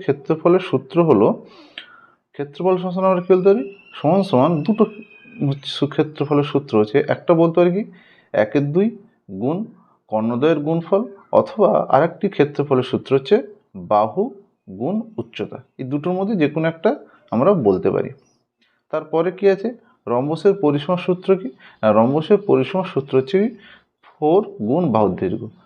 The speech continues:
যেহেতু রম্বসের প্রতিটি বাহুর দৈর্ঘ্য সমান হয়, এই জন্য তার পরিসীমাটা সূ-, সূত্র হচ্ছে কি ফোর গুণ বাহুর দৈর্ঘ্য।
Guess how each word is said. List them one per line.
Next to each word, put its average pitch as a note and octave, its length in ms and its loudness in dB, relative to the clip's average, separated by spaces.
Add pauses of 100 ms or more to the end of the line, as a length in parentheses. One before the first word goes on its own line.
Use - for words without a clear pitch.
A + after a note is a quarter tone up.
(140)
যেহেতু D3 440 -2 (280)
রম্বসের B2+ 520 2
প্রতিটি E3+ 320 2
বাহুর A2+ 320 4
দৈর্ঘ্য A2+ 300 2
সমান C#3 320 0
হয়, A3 180 2 (300)
এই A2+ 80 0
জন্য A#2 120 2
তার A2+ 140 4
পরিসীমাটা A#2 540 2
সূ-, D3 360 -4
সূত্র - 280 -6
হচ্ছে D#3 180 -2
কি A3+ 60 -2 (380)
ফোর C#3 240 0
গুণ C3 240 0 (400)
বাহুর G2+ 340 2 (200)
দৈর্ঘ্য। F#2 400 0